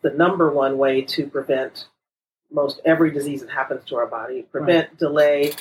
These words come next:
Speaker 1: make it not as bad as it could be if you take care of yourself and eat well. Food's not the only answer. Exercise becomes in there. Mindset, how you think about things. All, there's, there's a ton of things. We think that one, if you can take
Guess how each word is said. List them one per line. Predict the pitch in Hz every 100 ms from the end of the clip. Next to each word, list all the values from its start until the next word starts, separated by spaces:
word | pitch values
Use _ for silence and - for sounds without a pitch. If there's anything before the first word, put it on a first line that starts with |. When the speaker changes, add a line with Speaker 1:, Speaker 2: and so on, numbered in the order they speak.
| - - _ _ -
Speaker 1:
make | 156 165
it | 165
not | 160 147
as | 143
bad | 151 143
as | 143
it | 135
could | - 170
be | 165 139 135 135 -
if | 170 170
you | 170
take | 147 143 147
care | 156 147
of | 139
yourself | 131 135 123
and | 117
eat | 113 -
well. | - 131 98 - _ _ _ _
Food's | 254 233 196
not | 180 175
the | 160
only | 147 -
answer. | 175 165 165 160
Exercise | 156 151 151 151 143 139
becomes | - - 143 143
in | 139 139
there. | 131 123 127 -
Mindset, | 135 143 147 151 147 127 -
how | -
you | 120 113
think | 160
about | 160 135 127
things. | - 127 131 -
All, | 123 175 -
there's, | 175 151 151 - _ _ -
there's | 170
a | 165
ton | - 143
of | 139 -
things. | 131 123 - - _ _ _ _ _
We | 254 294
think | 277 165 147
that | - 135 - _ _ _ _ _ _
one, | 170 220 233
if | 196 202
you |
can | 175 170
take | - 233 240 -